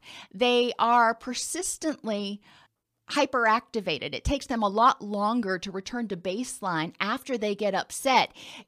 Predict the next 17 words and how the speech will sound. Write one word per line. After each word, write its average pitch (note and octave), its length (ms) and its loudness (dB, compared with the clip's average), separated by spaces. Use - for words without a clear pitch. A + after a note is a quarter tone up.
even D#4 640 0
when A#3+ 300 4
they A#3+ 280 4
are, G#3 640 4
you G3+ 160 -6
know, A#2 180 -8
receiving A#3 580 0
validation F#3+ 1000 0
and E3+ 520 -6
that F#3+ 200 0
sort F#3+ 240 -8
of F3+ 100 -10
thing. D#3 200 -10
It - 220 0
takes C4 400 -2
their A#3 180 0
body F#3+ 480 2